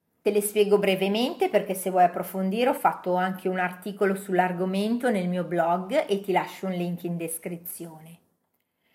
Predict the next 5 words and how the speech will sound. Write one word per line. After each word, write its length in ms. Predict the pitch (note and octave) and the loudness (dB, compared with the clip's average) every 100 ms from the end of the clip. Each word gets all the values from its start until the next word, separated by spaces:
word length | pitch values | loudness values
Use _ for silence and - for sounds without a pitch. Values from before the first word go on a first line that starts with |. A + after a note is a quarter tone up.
| _ _ | _ _
Quindi 320 | - A3+ F#3+ | -8 -2 0
abbiamo 300 | G#3+ C4+ C#4+ | 0 2 2
queste 420 | C#4 G#3+ - B3 | 2 0 -2 -8
cinque 400 | - B3+ B3+ C4 | -8 -8 -4 -2
funzioni. 840 | C4 A#3 G#3+ G3 - F3 E3+ E3+ | -2 -2 -4 -4 -8 -10 -10 -10